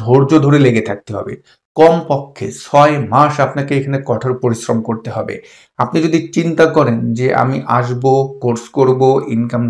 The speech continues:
হয়ে যাবে, এটা কিন্তু না। আপনাকে এখানে প্রতিদিন তিন থেকে চার ঘন্টা সময় দিতে হবে, অনেক কিছু অ্যানালাইসিস করতে হবে, মার্কেটিং করতে হবে। আপনি ছয় সাত মাস পরে গিয়ে দেখবেন যে আপনার একটা ভালো কিছু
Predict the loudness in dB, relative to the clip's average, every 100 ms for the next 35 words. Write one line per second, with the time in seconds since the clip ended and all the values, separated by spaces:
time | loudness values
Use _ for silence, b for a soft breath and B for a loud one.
0 | 2 2 2 0 -2 -2 -2 -2 -2 -6
1 | -10 -12 -16 _ b b b -6 -2 -2
2 | 0 0 0 -2 -2 -2 -2 0 -2 2
3 | 0 0 -2 -2 -2 -2 -2 0 -2 -4
4 | -4 -6 -4 0 0 0 -2 -2 4 4
5 | 2 B B _ -2 -2 -2 -4 0 2
6 | 2 0 -2 -4 -2 -4 -2 -2 0 0
7 | -2 B B -2 0 0 -4 -2 0 -2
8 | -2 -2 0 2 0 B B B -4 0
9 | -2 2 2 4 2 -2 -2 -2 0 0
10 | 2 0 0 2 0 4 2 4 2 2
11 | 2 -2 -4 -4 -8 -4 -4 -4 -6